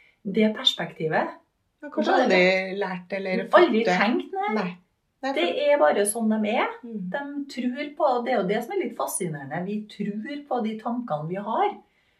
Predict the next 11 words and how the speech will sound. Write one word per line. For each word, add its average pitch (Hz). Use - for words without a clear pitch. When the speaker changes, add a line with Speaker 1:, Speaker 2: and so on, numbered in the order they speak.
Speaker 1:
De 202
som 214
er 220
konspiratoriske, 156
som 190
lager 202
seg 165
historier, 196
er 160
Speaker 2:
Mm. 185
Speaker 1:
fantasifull, 185